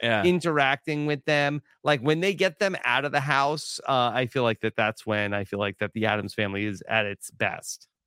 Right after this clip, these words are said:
Speaker 1: So we are going to get the kids out of Camp Chippewa, but meanwhile, adjacent to all of this is Debbie and Fester are gonna go and get married. Uh, they go to Hawaii.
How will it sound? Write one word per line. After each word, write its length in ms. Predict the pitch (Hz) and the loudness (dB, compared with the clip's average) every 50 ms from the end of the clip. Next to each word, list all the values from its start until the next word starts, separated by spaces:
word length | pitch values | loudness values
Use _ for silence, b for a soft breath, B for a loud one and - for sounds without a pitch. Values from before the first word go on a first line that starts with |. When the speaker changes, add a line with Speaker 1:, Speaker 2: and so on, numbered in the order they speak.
| _ _ _ _ _ _ _ | _ _ _ _ _ _ _
Speaker 1:
So 600 | - - - 147 147 147 143 143 143 143 135 - - | -4 0 2 4 6 6 6 8 6 6 4 4 0
we 280 | 151 151 156 160 156 | 0 0 2 2 2
are 320 | 123 147 143 139 139 139 139 | 2 2 4 4 4 2 0
going 320 | 123 165 180 220 254 254 | 0 0 0 2 2 0
to 60 | 220 | -4
get 460 | 170 151 170 170 170 170 156 - 147 | -2 2 4 6 6 6 4 0 -6
the 220 | 143 147 156 151 143 | -6 -4 -2 -2 -4
kids 380 | 143 - 180 170 170 165 160 156 | -2 0 2 2 2 2 2 2
out 140 | 151 143 143 | 0 0 0
of 80 | - | -2
Camp 240 | - - 147 139 - | -2 -2 -2 -2 -2
Chippewa, 460 | - - 147 135 - 139 131 127 127 | -2 -4 -2 -2 0 2 4 4 4
but 200 | 120 131 123 - | 2 0 0 0
meanwhile, 460 | 143 170 202 202 185 170 160 156 151 | 2 2 2 4 4 4 6 6 6
adjacent 420 | 147 139 - 165 165 170 - - 143 | 4 2 2 0 0 0 -2 -4 -4
to 80 | 160 | -2
all 280 | - - 139 139 135 135 | 2 4 6 6 6 4
of 100 | 127 120 | 2 0
this 240 | 131 131 131 - - | -2 -2 -2 -4 -4
is 420 | - 131 123 120 117 113 113 110 | -2 0 0 2 0 -2 -4 -6
Debbie 560 | 107 - 151 156 165 160 170 175 175 170 143 | -2 2 4 4 4 4 2 0 0 0 0
and 200 | 143 151 147 147 | 0 -2 -2 -4
Fester 640 | - - 147 143 139 139 - - 139 135 135 135 - | -2 0 2 2 2 2 0 0 0 2 2 0 0
are 220 | - 120 117 117 113 | 0 0 0 0 -2
gonna 260 | 113 131 123 120 120 | -2 -2 -2 -2 -4
go 400 | 113 - 123 120 120 120 120 120 | -2 0 2 2 4 2 2 0
and 440 | - - 113 113 113 110 110 110 107 | 0 0 0 0 0 -2 -2 -4 -4
get 300 | - 110 104 104 - - | -2 0 0 0 -2 0
married. 640 | 120 160 170 170 165 165 160 160 156 151 147 147 - b b b b b - | 0 2 2 4 4 4 4 2 2 2 0 -2 -4 b b b b b -2
Uh, 320 | 113 113 110 110 110 107 | 0 0 2 0 0 0
they 160 | 107 120 113 | 0 -2 -2
go 200 | 110 - 120 117 | 0 0 0 0
to 80 | 113 110 | 0 0
Hawaii. 880 | 101 - 104 104 113 151 170 170 165 160 160 156 156 151 147 147 143 | -2 -2 -2 0 2 2 4 4 6 4 4 2 0 0 -2 -2 -4